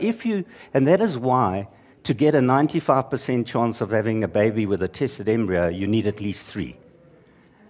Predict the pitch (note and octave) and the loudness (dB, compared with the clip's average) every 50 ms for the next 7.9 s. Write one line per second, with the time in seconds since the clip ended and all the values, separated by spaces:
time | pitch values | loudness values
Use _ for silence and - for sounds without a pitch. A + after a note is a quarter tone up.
0 | _ _ - - G#2+ F#2+ - - - D#3 F3+ - D3+ B2+ A#2+ - C#3 A2+ - - | _ _ -2 0 0 2 4 4 2 4 6 6 4 4 4 0 -2 -2 -2 -2
1 | A#2 F#2+ - - B2 F#2+ F2+ - - A2 F2 G2 F#2+ F2+ E2 G2 G2+ E2 D#2 - | -4 -4 -2 0 -2 -2 -2 -2 -2 -2 -2 -2 -4 -4 -2 -2 -2 -2 -2 0
2 | - A#2+ A2 A#2 - - B2+ B2 A#2 A#2 G#2+ A2 - - - - _ _ _ _ | 2 2 2 2 0 -2 -2 -2 -2 -4 -8 -12 -18 -20 -20 -20 _ _ _ _
3 | _ _ _ _ _ _ _ _ _ _ _ _ _ - A#2+ A#2+ C3+ A#2+ G2+ A2+ | _ _ _ _ _ _ _ _ _ _ _ _ _ 2 4 4 4 2 0 0
4 | G#2+ F#2 - - G#2+ F2 - - A2+ F#2 G2+ G2 F2+ - G#2 F2+ F2 E2+ - - | -2 -2 -2 -4 -4 -4 -2 -4 -2 -2 -2 -4 -4 -6 -6 -6 -6 -8 -6 -6
5 | G#2+ F#2 - - G2 E2+ F#2 F#2 - - _ - - F#2 F2+ F2+ E2+ F2 F2 F2 | -6 -4 -4 -6 -6 -6 -8 -12 -14 -18 _ -12 -10 -6 -4 -2 0 0 0 0
6 | F2 - - F2+ E2 D#2+ E2 - - - F2 D2+ D2+ - - - - _ _ - | -2 -4 -8 -10 -8 -10 -12 -8 -6 -4 -4 -4 -6 -10 -14 -20 -20 _ _ -20
7 | - - - - - - _ _ _ _ - - D3 E3+ G3 - - - - | -20 -20 -20 -20 -20 -20 _ _ _ _ 0 2 4 4 2 2 -4 -10 -14